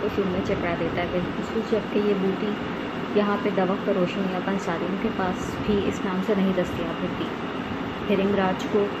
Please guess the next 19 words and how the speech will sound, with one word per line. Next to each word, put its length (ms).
अंग्रेज़ी 420
में 160
जो 120
है 180
फॉल्स 380
डेज़ी 260
कहा 220
जाता 300
है। 1400
इसका 280
साइंसी 360
नाम 260
भी 160
ज़रा 160
पेचीदा 380
किस्म 360
का 100
है, 180
Eclipta 580